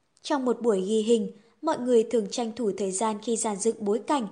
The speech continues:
để chuẩn bị quay những phân đoạn dài. Những lúc đó, các diễn viên thường ở trong phòng thay đồ riêng, cách biệt với các diễn viên khác. Họ sẽ có một cuộc gặp gỡ ngắn trước khi ghi hình, diễn tập lại một hoặc hai lần, sau đó máy chạy và đêm diễn bắt đầu.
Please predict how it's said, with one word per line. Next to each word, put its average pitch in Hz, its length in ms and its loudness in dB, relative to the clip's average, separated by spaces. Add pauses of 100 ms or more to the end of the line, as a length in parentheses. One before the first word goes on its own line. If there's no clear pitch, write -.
(200)
để 247 180 2
chuẩn 214 220 0
bị 220 200 -2
quay 240 260 0
những 220 160 -4
phân 262 220 -4
đoạn 240 200 -2
dài. 220 320 -2 (420)
Những 240 200 -2
lúc 392 160 2
đó, 233 400 -2 (160)
các 381 160 -4
diễn 262 220 -4
viên 269 260 0
thường 233 140 0
ở 208 180 -2
trong 226 220 -6
phòng 220 280 -4
thay 254 160 -2
đồ 233 180 2
riêng, 277 280 2 (320)
cách 381 140 -8
biệt 269 260 2
với 196 100 -2
các 311 220 -6
diễn 233 240 -6
viên 247 160 -2
khác. 294 280 -2 (360)
Họ 294 160 0
sẽ 277 140 0
có 226 260 -2
một 349 240 0
cuộc 214 180 -2
gặp 202 180 -4
gỡ 220 120 -2
ngắn 240 340 -6
trước 403 200 -2
khi 320 120 4
ghi 247 180 0
hình, 226 280 2 (300)
diễn 269 280 -2
tập 294 160 0
lại 226 220 -2
một 226 260 2 (200)
hoặc 240 220 -2
hai 233 220 -4
lần, 220 200 2 (260)
sau 233 200 -2
đó 202 220 -2
máy 208 260 -4
chạy 311 220 -2 (220)
và 214 140 -4
đêm 202 200 -4
diễn 220 240 -2
bắt 339 160 -4
đầu. 240 260 2